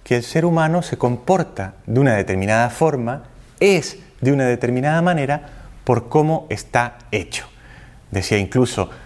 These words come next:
"Dadme un hombre y haré de él un ladrón, un científico o lo que sea, de-, independientemente de quién me deis, yo lo transformo". El extremo contrario a estas dos posturas, digamos, la del caballo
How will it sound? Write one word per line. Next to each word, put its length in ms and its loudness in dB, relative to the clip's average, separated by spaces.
"Dadme 380 2
un 100 2
hombre 440 0
y 100 4
haré 180 4
de 220 2
él 220 -2
un 200 4
ladrón, 560 2
un 280 4
científico 840 2
o 140 4
lo 140 6
que 120 0
sea, 440 -2
de-, 260 2
independientemente 880 6
de 180 2
quién 220 4
me 100 4
deis, 380 -2
yo 200 4
lo 120 0
transformo". 640 -8
El 80 4
extremo 460 2
contrario 760 2
a 100 -2
estas 260 -6
dos 120 0
posturas, 640 0
digamos, 360 -4
la 100 0
del 180 -2
caballo 640 0